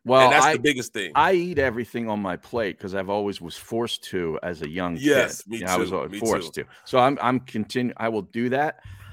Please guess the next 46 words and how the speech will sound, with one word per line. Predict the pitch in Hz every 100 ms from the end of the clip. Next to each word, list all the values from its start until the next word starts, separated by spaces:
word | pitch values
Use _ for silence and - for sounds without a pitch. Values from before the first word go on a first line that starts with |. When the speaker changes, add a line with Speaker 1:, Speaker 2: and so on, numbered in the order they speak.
| -
Speaker 1:
but | - 113 107
we | 110 127
don't | 135 131
overload | 127 127 107 104 104 113 113
the | 90
plates. | - - 80 57 - - 95
Speaker 2:
Right, | 90 95 95 90 85
Speaker 1:
You |
know, | 98 95
so | 90 92
Speaker 2:
right. | 95
Speaker 1:
I | 101
just | 110 -
finished | - 135 127
that. | 110 98
And | 98
then | 110 117
if, | 104 -
you | 120
know, | 107 92 -
yeah, | 113 104
I | 131
could | 131 208 247
eat | 254
seconds, | - - - - 76 101 - _ _ _ _
but | 110
I | 104
say | 101 - 110 95
no. | 92 104 101 - _ _ _
And | 90 98
I'm | 98 95
just | 92
like, | 101 92 -
you |
know, | 117 110
I'll | 127
eat | 120
it | 101
tomorrow | - 92 110 120 73 - _ _ _ -
as | 82
a | 85
leftover | 90 123 - 90 87 82
for | - 80
lunch | 80 123 101 -
or | 65
something. | - - _